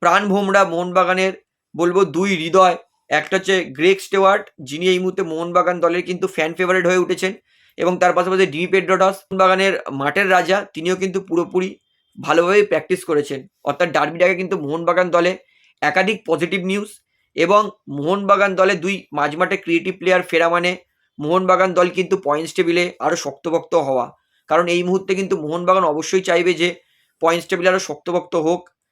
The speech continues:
নিজে যে পাঁচ পয়েন্ট যে এগিয়ে আছে, সেই ট্যালিটাকে ধরে রাখুক মোহনবাগান। অবশ্যই মোহনবাগান চাইবে যে অব-, মানে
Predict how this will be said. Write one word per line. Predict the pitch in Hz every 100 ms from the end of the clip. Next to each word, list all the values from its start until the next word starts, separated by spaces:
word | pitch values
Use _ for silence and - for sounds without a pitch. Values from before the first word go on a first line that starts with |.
| _ _
নিজে | - 160 180
যে | 190
পাঁচ | 208 208 165 -
পয়েন্ট | 196 196 196 - 151
যে | 165 185
এগিয়ে | 160 151 175 208
আছে, | 185 165 160 _ _ _ _ _
সেই | - 190 202
ট্যালিটাকে | 185 170 190 196 190 202 180
ধরে | 131 151 185
রাখুক | 180 196
মোহনবাগান। | 170 160 180 180 180 190 - _ _ _
অবশ্যই | 143 165 190
মোহনবাগান | 208 170 180 185 190
চাইবে | 185 185 180
যে | 175 180 185 _ _ _ _ _
অব-, | - 180 190
মানে | 160 156 156